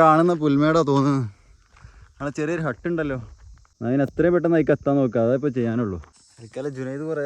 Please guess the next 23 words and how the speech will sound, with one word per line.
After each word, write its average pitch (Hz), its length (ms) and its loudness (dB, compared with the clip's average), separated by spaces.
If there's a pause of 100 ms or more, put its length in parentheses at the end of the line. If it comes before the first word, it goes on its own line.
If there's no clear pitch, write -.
(120)
ബാക്കിലാ, 113 400 -4 (600)
ഒരു 120 160 -18
അഡ്രസ്സും 123 400 -12
ഇല്ല. 110 100 -14 (840)
ജുനൈദേ, 214 340 4 (1500)
അവൻ 127 180 -18
വരുന്നവരെ 156 420 -4
ഇപ്പൊ 160 140 -6
ഇതേ 151 200 0
രക്ഷയുള്ളൂ, 131 360 -6
വെറുതെ 127 280 -8 (100)
ആ 147 40 -12 (100)
മൊട്ടമേ 139 380 -8
പോയി 139 140 -2
വെയിലുകൊണ്ടിട്ട് 131 420 -6
എന്താ. 120 140 -8 (1000)
തൽക്കാലം 117 480 -16 (800)
ഇവിടെ 123 200 -12
എവിടെയെങ്കിലും 127 340 -8
സൈഡാവാ, 107 340 -6 (580)
അവൻ 110 220 -14
വന്നിട്ട് 117 320 -8
ബാക്കി. 107 260 -10